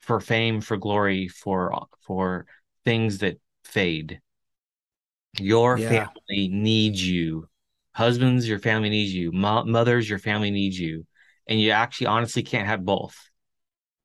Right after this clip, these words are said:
Speaker 1: Like, where you have this huge thing and do, be, be all to your family.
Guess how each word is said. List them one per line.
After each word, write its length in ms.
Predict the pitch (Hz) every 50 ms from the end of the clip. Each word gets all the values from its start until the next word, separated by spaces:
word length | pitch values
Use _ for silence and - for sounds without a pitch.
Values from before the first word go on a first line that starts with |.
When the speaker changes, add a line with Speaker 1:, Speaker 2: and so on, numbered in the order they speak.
| _ _ -
Speaker 1:
Like, 160 | 101 104 98
where 100 | 110 110
you 120 | 107 107 104
have 180 | 110 110 104
this 240 | 101 104 95 - -
huge 440 | - 123 117 117 113 110 104 - -
thing 500 | - 117 113 107 107 104 101 98 95 _ _ _ _ _ _ _ _ _ _ _ -
and 260 | - 110 107 107 107 101
do, 160 | 113 110 - _ _ _ _ _ - -
be, 220 | 113 120 120 131 123
be 200 | 95 127 120 -
all 580 | 92 117 123 131 127 127 127 120 107 104 101
to 140 | - - 104
your 120 | 104 101 98
family. 580 | - 113 107 110 107 95 87 - - 92 95